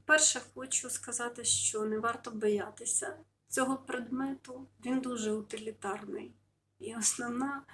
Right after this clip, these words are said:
основне правило, перший принцип етикету — це повага.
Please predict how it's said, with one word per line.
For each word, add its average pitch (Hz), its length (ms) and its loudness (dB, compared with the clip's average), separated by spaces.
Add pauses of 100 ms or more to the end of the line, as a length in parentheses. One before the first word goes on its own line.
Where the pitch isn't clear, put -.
(420)
основне 247 480 0
правило, 247 640 2
перший 233 440 0
принцип 220 640 -8
етикету — 247 760 -8
це 233 440 -4 (140)
повага. 208 580 -6